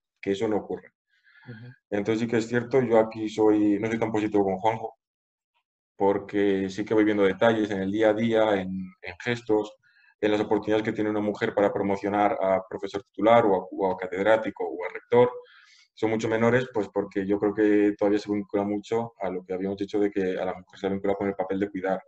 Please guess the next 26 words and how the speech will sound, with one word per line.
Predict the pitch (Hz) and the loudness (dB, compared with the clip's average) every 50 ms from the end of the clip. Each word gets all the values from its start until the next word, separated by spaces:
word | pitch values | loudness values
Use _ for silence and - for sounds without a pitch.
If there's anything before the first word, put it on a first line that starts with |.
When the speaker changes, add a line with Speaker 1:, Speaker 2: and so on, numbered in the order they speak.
| _ _ | _ _
Speaker 1:
Entonces, | 92 92 92 104 101 101 98 - 107 104 104 - _ - - - _ | -18 -14 -8 -6 -6 -6 -2 0 -2 -2 -2 -6 _ -20 -20 -20 _
si | _ - 104 | _ -8 -4
estas | 95 101 110 110 | 0 0 0 0
son | 123 117 | 2 0
las | 113 110 113 | 0 2 2
cosas, | 120 113 110 117 113 113 - - | 0 0 2 0 -2 -4 -6 -6
igual | 98 98 104 107 | -2 -2 0 0
no | 110 101 | 0 0
puedes | 98 104 98 98 | 0 0 -2 -2
estar | 98 - 95 92 92 | -2 -2 -2 -2 0
a, | 92 92 92 92 92 90 87 - _ _ _ _ | 0 0 -2 -2 -6 -8 -12 -14 _ _ _ _
no | 101 98 | -6 -4
puedes | 98 101 95 | -2 -2 -4
estar | 95 - 92 | -2 0 2
a | 101 | 2
otras, | 110 110 101 | 2 2 0
lógicamente. | 98 95 95 95 98 98 101 104 101 101 | -4 -4 -2 -2 -2 0 0 -2 -2 -4
Entonces | 98 95 98 95 104 101 | -4 -4 -4 -4 -2 -2
eso | 104 101 | -2 -2
se | 101 104 | -2 0
ve | 98 104 107 113 113 113 _ _ | 2 2 2 2 0 -8 _ _
en, | 104 101 95 - - 92 90 90 87 87 87 _ _ _ _ _ _ _ _ _ - | -4 -4 -2 -4 -6 -10 -12 -14 -18 -20 -20 _ _ _ _ _ _ _ _ _ -8
en | 104 104 | -6 -4
el | 98 98 95 | -4 -4 -4
hecho | 95 95 - 107 104 | -6 -4 -2 0 2
de, | 104 104 104 101 98 98 98 95 95 | 4 4 4 4 2 2 0 -4 -8